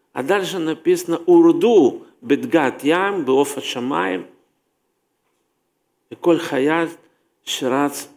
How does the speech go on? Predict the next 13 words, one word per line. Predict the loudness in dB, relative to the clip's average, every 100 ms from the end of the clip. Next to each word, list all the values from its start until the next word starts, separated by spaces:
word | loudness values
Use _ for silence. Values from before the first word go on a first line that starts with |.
| -20
баарец». | -12 -6 -6 -8 -14 -20 _ _ _ _ _ _ _ _ _ _ _ _ _ _ _ _ _ _ _ _ _ _ _ _ _ _ _ _ _ _ _ _ _ _ _ _ _ _ _ _ -4
А | -4
здесь | -4 2 2 2
Бог | 0 -2 0
говорит: | -2 0 0 0 -2 -10
«Господствуй | -4 -2 -2 -6 -2 -2 -2 -10 -4 -4 -4 -10 _
на | -2 -2
территории, | 0 2 2 2 4 4 4 -2 -8 -20 _ _ _ _ -10
где | 0
все | 0 2 -2
боятся | 2 2 2 0 -2 -6 -8 -10 _ _
смерти». | -10 -8 -2 0 0 -6 -14
Это | -10 -6 -4